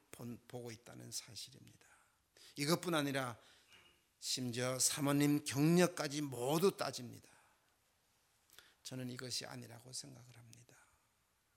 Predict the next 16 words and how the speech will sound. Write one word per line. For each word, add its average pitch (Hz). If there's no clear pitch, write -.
교회는 131
성령으로 151
충만하고 143
그리스도로 170
무장하고 139
복음으로 127
무장하고 120
기도하며 143
말씀 160
속에 151
들어가면 120
교회는 127
하나님이 127
인도하시고 120
하나님이 110
축복하십니다. 135